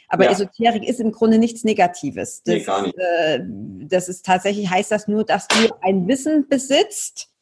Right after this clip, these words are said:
Speaker 2: Ja.
Speaker 1: oder dir angeeignet hast, das viele nicht haben. Und daran ist ja jetzt erstmal nichts Negatives. Ja.
Speaker 2: Eben. Ja.
Speaker 1: Okay.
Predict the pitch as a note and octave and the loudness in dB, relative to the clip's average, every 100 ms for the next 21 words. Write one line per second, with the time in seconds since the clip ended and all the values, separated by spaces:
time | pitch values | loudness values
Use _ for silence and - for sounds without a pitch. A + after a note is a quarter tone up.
0 | _ C#3 D3 - - G#3+ B3 B3 A3+ A#3+ | _ 2 2 -2 -8 -2 0 2 2 0
1 | A#3+ A3+ A#3 G#3+ - A#3 G#3+ G#3 G#3 G#3+ | -2 -2 -2 -4 -4 -2 0 0 -2 0
2 | F3 D3 - _ - F3 E3 F3 - F#3 | 0 0 -8 _ -4 0 2 2 2 0
3 | F3 F3 - F3 F3 E3+ E3 F3+ C#3 C3 | 2 2 0 0 0 -2 -2 -2 -2 -2
4 | - - D3+ - _ _ _ _ _ _ | -8 -12 -14 -16 _ _ _ _ _ _
5 | - E3 - A3 G#3+ - _ _ _ G3 | 0 0 2 2 0 -4 _ _ _ 0
6 | - | 0